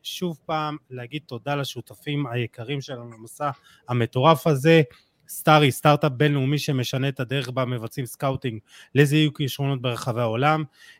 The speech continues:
אה, סטארי עובדת, אה, באמת עם, אה, מועדונים גדולים בעולם, וגם פה בארץ, מכבי חיפה,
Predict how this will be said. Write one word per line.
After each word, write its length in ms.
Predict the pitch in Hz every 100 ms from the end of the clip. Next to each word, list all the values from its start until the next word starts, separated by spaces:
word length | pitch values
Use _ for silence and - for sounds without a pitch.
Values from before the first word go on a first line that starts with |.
| 123
אה, 320 | 123 127 123 120 117
סטארי 400 | - - 151 160
עובדת, 680 | 143 123 143 139 139 _ 135
אה, 400 | 127 123 120 117
באמת 400 | 120 120 139 139
עם, 200 | 151 131 135 -
אה, 40 | 127 120 120 117
מועדונים 640 | 120 120 117 123 135 139 127 _ _ _ _ - _ -
גדולים 400 | 123 127 143 123 -
בעולם, 520 | 120 107 120 147 143 - _ - _ _
וגם 460 | 120 147 156 175 170 _
פה 140 | 175
בארץ, 460 | 170 165 180 151 -
מכבי 340 | 123 139 131
חיפה, 540 | 131 151 139 - 143